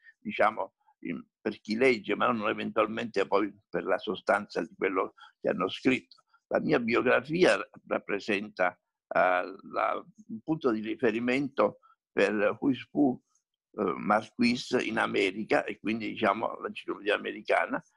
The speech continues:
in particolare che riguarda sia per quanto riguarda le personalità del mondo, sia negli stessi Stati Uniti, sia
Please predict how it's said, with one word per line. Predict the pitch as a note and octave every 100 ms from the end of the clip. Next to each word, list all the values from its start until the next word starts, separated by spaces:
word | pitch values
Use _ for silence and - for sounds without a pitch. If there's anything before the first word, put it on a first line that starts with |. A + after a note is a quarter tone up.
| _
in | - G#2
particolare | G#2 - - A2 G#2 G#2+ G#2 G#2
che | -
riguarda | F2+ F#2 G2 F#2 F#2 -
sia | - A2+ G2+
per | _
quanto | F#2 G2+ - _ - F#2
riguarda | F#2+ F#2 F2 F2
le | F#2
personalità | F#2 - G2 F#2+ F2 F2
del | F#2+ G2
mondo, | A#2 C3 A#2 G#2 G2+
sia | - - G2
negli | G2 F#2 -
stessi | _ G2+ G2 G#2
Stati | - F2+ F2
Uniti, | G2 B2 C3+ F#2
sia | - -